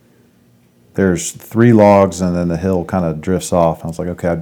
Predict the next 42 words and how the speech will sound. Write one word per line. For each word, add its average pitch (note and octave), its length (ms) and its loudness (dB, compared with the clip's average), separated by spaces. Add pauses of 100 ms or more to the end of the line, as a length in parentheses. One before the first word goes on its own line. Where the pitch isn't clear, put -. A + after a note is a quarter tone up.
I F#2+ 40 -8
need F2+ 120 -8
to E2+ 60 -10
get F2+ 120 -8
over E2+ 200 -6
those F2 220 -6
three." F2+ 340 -6 (880)
And E2 360 -8 (1040)
so - 120 -6
you, F#2+ 120 -2
you F#2+ 160 -6
connect G2+ 320 0
them G2+ 100 -2
with F#2 140 -2
a F2 40 -4
move, F#2+ 400 0
or E2 220 -2
just, E2 240 -10 (640)
you A2+ 100 2
can A2 140 0
develop F#2+ 580 2 (240)
techniques G#2 400 -2
for F2 140 -12
going F#2 240 -2
over E2+ 360 -2 (280)
multiple G#2+ 320 0
obstacles E2+ 360 -4
because E2+ 280 -8
it E2 120 -10
turns F2+ 240 -6
into D#2+ 260 -4 (360)
a - 60 -10
series G2+ 360 0
of E2+ 60 -6
movements, F#2 580 -2
and E2+ 100 -8
it's E2 100 -10
a E2 40 -10
flow F#2+ 360 -2
rather E2 260 -2
than D2+ 140 -8
just, - 340 -14